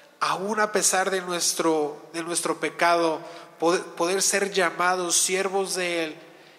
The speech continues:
y, y tener acceso quizá no a lo que nosotros esperábamos como una, como la tierra prometida, pero sí acceso a Dios.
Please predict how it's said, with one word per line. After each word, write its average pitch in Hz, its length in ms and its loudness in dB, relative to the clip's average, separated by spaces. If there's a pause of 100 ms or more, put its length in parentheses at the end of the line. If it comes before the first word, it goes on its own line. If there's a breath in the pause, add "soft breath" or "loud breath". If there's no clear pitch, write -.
(120)
y, 175 120 -8 (180)
y 165 480 -6
tener 180 400 2
acceso 180 760 2 (1040)
quizá 208 300 4 (100)
no 220 220 4
a 233 80 6
lo 233 200 4
que 208 120 2
nosotros 208 540 0
esperábamos 208 920 0 (260 loud breath)
como 180 220 0
una, 214 400 0
como 196 240 2
la 180 160 2
tierra 208 320 2
prometida, 190 640 -2
pero 175 240 0
sí 214 520 0 (160 loud breath)
acceso 175 800 0
a 156 120 0
Dios. 165 440 -2